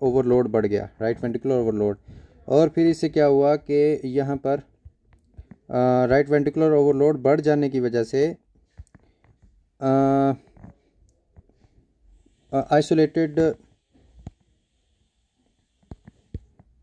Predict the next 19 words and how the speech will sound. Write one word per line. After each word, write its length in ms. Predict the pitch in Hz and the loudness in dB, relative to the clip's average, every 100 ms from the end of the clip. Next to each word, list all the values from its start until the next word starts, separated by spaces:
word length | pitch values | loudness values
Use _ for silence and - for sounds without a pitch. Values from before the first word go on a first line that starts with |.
| _ - - - _ - | _ -20 -20 -20 _ -2
आइसोलेटेड 520 | 135 156 165 156 156 | 0 0 0 0 -2
pulmonary, 500 | 147 139 143 143 147 | -4 -2 0 -2 -2
अ, 140 | 147 127 | -6 -6
कन-, 400 | 135 131 135 131 | -4 -2 -4 -6
अ, 460 | 127 123 123 120 - | -2 -2 0 -2 -2
अ, 280 | 131 127 123 | -2 0 0
हाइपरटेंसिव 580 | 127 123 131 131 127 127 | 0 -4 -2 -4 -4 -4
हार्ट 160 | 120 120 | -4 -2
डिजीज़ 300 | 120 123 123 | -2 -2 -2
हो 60 | |
जाती 260 | 120 120 131 | -2 -2 -2
है, 60 | 127 | -2
जिससे 260 | 123 139 | -2 -6
कोर 280 | - 127 127 | -4 -2 -2
पल्मोनेल 460 | 123 117 113 110 107 | -2 -4 -2 -4 -4
हो 100 | 104 | -6
गया, 180 | - - _ _ _ _ _ - | -10 -14 _ _ _ _ _ -6
ठीक 120 | 139 | 0
है। 160 | 151 | 0